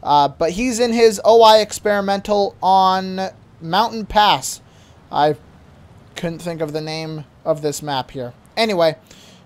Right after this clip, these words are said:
he is in, he is in his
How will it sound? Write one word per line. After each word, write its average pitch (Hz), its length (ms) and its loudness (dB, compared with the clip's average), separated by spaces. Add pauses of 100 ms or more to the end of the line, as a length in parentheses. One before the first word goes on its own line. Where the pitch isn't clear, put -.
(140)
he 233 220 -8
is 233 200 -2
in, 220 520 -4 (1600)
he 202 140 -4
is 226 160 0
in 226 120 0
his 214 220 -4